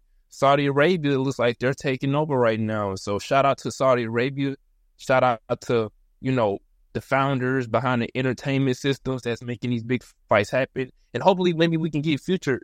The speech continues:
big fights to happen at Saudis. So until then, y'all already know what the deal is. It's your boy Breezy and Mario. Um, make sure y'all stay tapped in. This is season two. You know, it's early the year, so stay tuned. We got a lot of things coming up. We're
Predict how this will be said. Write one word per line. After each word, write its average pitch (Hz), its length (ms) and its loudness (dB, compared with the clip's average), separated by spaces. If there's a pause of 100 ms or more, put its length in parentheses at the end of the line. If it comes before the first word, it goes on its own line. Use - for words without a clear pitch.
big 123 220 -4 (140)
fights 120 240 4
to - 100 -2
happen 117 300 0
at 104 160 -6
Saudis. 107 560 0 (300)
So 120 380 0 (480)
until 202 400 4
then, 202 400 0 (140)
y'all 147 180 4
already 151 220 6
know 147 100 2
what 127 80 -2
the 147 80 -6
deal 151 340 2
is. 147 440 -2
It's - 140 -8
your 131 80 -4
boy 135 300 2
Breezy 139 420 0
and 131 100 2
Mario. 143 560 2 (480)
Um, 117 520 2
make 139 280 0 (140)
sure 147 160 0
y'all 135 100 4
stay 139 280 -2
tapped 135 360 -2
in. 143 220 0 (200)
This 131 200 -8
is 139 240 0
season 139 340 -4
two. 147 320 -4 (240)
You 131 100 -2
know, 120 300 2 (240)
it's - 200 -4
early 135 300 2
the 127 100 -4
year, 139 440 -2
so 113 240 -2
stay 131 280 -2
tuned. 143 380 -2
We 131 100 -2
got 127 160 4
a 120 60 2
lot 139 200 4
of 135 100 -2
things 139 260 -2
coming 131 440 -4
up. 143 140 2
We're 117 160 -2